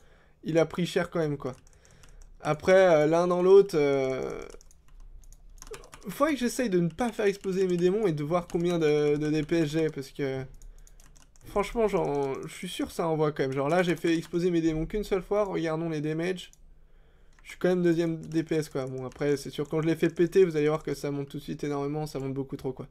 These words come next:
Je suis passé premier damage, euh, juste à les faire exploser, quoi. Donc c'est ça le problème, en fait, c'est que c'est pas... c'est pas vrai. <laughs> C'est pas des... Ça compte les dégâts, euh, que subissent tes démons, tes démons. Nice.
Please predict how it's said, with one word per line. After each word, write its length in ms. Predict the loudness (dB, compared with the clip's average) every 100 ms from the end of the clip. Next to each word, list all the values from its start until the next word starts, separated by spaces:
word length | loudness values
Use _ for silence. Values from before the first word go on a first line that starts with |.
| -20 -20
Je 60 |
suis 60 | -6
passé 260 | -6 -2 -2
premier 280 | 0 2
damage, 380 | 2 2 2 2
euh, 200 | 0 -2 -6 -14 -20 -20 -20 -18
juste 240 | -8 -2 4
à 40 |
les 100 | 4
faire 160 | 4 0
exploser, 380 | 0 0 0
quoi. 140 | 0 -4
Donc 160 | -6
c'est 80 | -8
ça 160 | -2 -2
le 60 |
problème, 260 | 0 0 2
en 80 | 0
fait, 220 | -2 -4
c'est 100 | -4
que 140 | -4
c'est 140 | -6 -6
pas... 360 | 0 2 0 -4 -20 -20 -20 -20 -10
c'est 100 | -2
pas 80 |
vrai. 160 | 0 0 -4
<laughs> 80 | -2
C'est 220 | 4 4
pas 180 | 6 4
des... 320 | 6 4 4 -4 -20 0
Ça 160 | 0
compte 200 | 2 4 6
les 100 | 8
dégâts, 240 | 8 8
euh, 420 | 10 8 6 4 2
que 520 | -2 0 0 0 0
subissent 500 | -4 -6 -4 -4 -4
tes 140 | -2
démons, 320 | 0 0 -4 -6
tes 140 | -6
démons. 220 | -4 -4
Nice. 420 | -4 -4 -6 -16